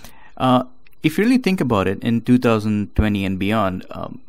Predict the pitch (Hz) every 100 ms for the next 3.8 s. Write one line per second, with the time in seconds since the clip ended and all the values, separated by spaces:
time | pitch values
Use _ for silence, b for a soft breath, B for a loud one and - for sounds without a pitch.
0 | - 110 139 165 180 135 - 123 123 110
1 | 101 107 - - 180 160 123 - - 120
2 | - - 120 113 107 - 143 127 117 -
3 | - 107 110 107 - 107 95